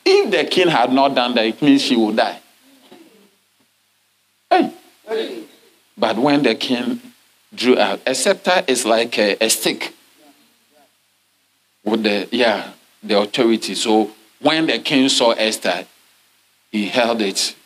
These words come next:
towards her. Then Esther touched it. He said, "Ah, you can come in." And verse number three, quickly. Then said the king unto Esther, "What wilt thou, what wilt thou, Queen Esther, and what is thy request?"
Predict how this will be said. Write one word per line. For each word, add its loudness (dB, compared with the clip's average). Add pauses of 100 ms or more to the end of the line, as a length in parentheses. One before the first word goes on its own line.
towards 0
her. -6
Then -8
Esther -4
touched -8
it. -12
He -14
said, -10
"Ah, -8 (440)
you -8
can -10
come -4
in." -8 (520)
And -8 (760)
verse -4
number 0
three, -2 (180)
quickly. -2 (920)
Then 2
said 2
the 4
king 2
unto 4
Esther, 4
"What 2
wilt 4
thou, 4 (640)
what 2
wilt 2
thou, 4
Queen 0
Esther, 0 (320)
and 0
what 2
is 2
thy 0
request?" 0